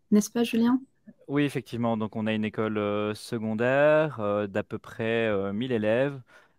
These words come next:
Speaker 2: avec une centaine d'enseignants. Adossé à ça, on a deux écoles, euh, fondamentales, donc de, d'enseignement primaire et maternelle, euh, de peu, à peu près trois cent cinquante, euh, élèves.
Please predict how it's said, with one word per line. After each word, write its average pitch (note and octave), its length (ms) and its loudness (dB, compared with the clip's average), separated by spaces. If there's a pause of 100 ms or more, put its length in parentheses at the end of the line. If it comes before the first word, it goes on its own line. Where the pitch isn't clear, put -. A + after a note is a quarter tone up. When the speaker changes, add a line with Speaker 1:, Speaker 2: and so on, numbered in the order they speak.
Speaker 2:
avec G#2 320 -4
une A2 80 -6
centaine A#2+ 380 -4
d'enseignants. A2+ 580 -4
Adossé A2+ 320 -2
à A#2 80 2
ça, B2+ 160 -2
on A2+ 100 0
a G#2 80 2
deux A#2 320 -4
écoles, A#2 580 -2
euh, G2+ 300 -4
fondamentales, G#2+ 680 -2
donc G#2 180 -6
de, G#2 160 -4
d'enseignement G#2+ 560 -6
primaire A2 420 -2
et A2 60 -4
maternelle, G#2+ 600 -4 (680)
euh, G2+ 280 0
de G2 180 -4
peu, F#2 260 -12
à - 100 -8
peu G2+ 140 -8
près - 260 -6
trois - 220 -8
cent G#2 180 -10
cinquante, G2+ 640 -8
euh, F#2+ 420 -4 (140)
élèves. G2 360 -6